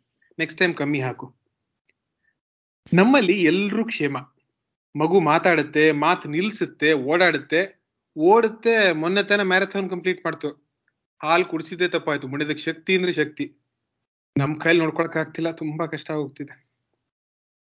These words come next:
ಮನೆ ಮುಂದೆ ಮಕ್ಕಳ ಆಟದ ವಿವರಣೆ ತುಂಬಾ ಚೆನ್ನಾಗಿ ಮೂಡ್ ಬಂದಿದೆ. ಮಕ್ಕಳೇ ಮುಂದಿನ ಪ್ರಜೆಗಳು. ನೆದರ್ಲ್ಯಾಂಡ್ಸ್ ಮಕ್ಕಳು ಲೋಕದಲ್ಲೇ ಎಲ್ರಿಗಿಂತ ಸಂತೋಷವಾಗಿದ್ದಾರಂತೆ.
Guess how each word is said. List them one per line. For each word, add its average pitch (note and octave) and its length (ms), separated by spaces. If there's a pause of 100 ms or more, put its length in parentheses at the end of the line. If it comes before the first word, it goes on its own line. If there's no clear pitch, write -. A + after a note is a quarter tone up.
(460)
ಮನೆ G#3 220
ಮುಂದೆ B3+ 260
ಮಕ್ಕಳ G3 320
ಆಟದ F#3 220
ವಿವರಣೆ E3+ 300
ತುಂಬಾ D#3+ 220
ಚೆನ್ನಾಗಿ D#3+ 320
ಮೂಡ್ C#3+ 160
ಬಂದಿದೆ. C3 560 (240)
ಮಕ್ಕಳೇ D3+ 420
ಮುಂದಿನ F#3 360
ಪ್ರಜೆಗಳು. D#3+ 720 (420)
ನೆದರ್ಲ್ಯಾಂಡ್ಸ್ G3+ 600
ಮಕ್ಕಳು A3 340
ಲೋಕದಲ್ಲೇ G3 540
ಎಲ್ರಿಗಿಂತ G3 380
ಸಂತೋಷವಾಗಿದ್ದಾರಂತೆ. E3 1200